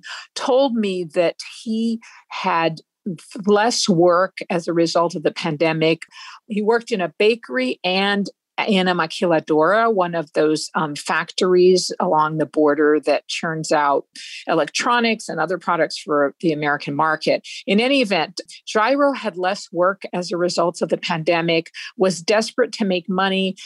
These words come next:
Um, he had had this idea to start driving, um, for Uber. However, Uber requires that cars be of a certain standard.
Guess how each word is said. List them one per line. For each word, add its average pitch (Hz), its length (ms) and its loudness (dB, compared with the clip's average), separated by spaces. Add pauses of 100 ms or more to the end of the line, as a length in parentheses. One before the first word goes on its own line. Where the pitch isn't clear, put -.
(220)
Um, 175 240 0
he 185 180 -4
had - 100 -10
had 208 280 -4
this 214 220 0
idea 185 580 0
to - 180 -8
start 170 500 0
driving, 180 680 0
um, 156 260 0
for - 300 -4
Uber. 185 520 2 (220)
However, 214 560 2
Uber 240 560 2
requires 190 800 -2
that - 180 -2
cars 185 460 0
be 180 240 2
of 170 120 2
a 160 80 0
certain - 380 -4
standard. 156 720 0